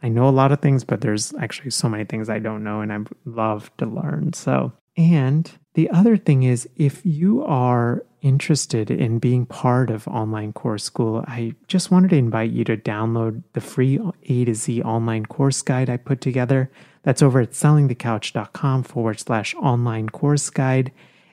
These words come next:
And, uh, that basically has a ton of lessons that I've learned over the past six years as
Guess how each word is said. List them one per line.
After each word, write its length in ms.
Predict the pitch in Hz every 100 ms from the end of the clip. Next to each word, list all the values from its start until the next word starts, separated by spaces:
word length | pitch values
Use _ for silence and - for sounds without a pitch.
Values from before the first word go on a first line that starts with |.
| _
And, 320 | - 127 120 120
uh, 100 | 120
that 420 | 151 170 - 170
basically 420 | 160 165 160 143
has 380 | 104 123 120 330
a 160 | 180 113 -
ton 400 | - - - 135
of 160 | 120 107
lessons 520 | 110 101 - 117 110
that 100 | 120
I've 160 | 110 113
learned 320 | 113 117 117
over 160 | 113
the 80 | 110
past 340 | - 147 117 -
six 340 | 135 - -
years 380 | 127 123 113 -
as 420 | 107 113 110 -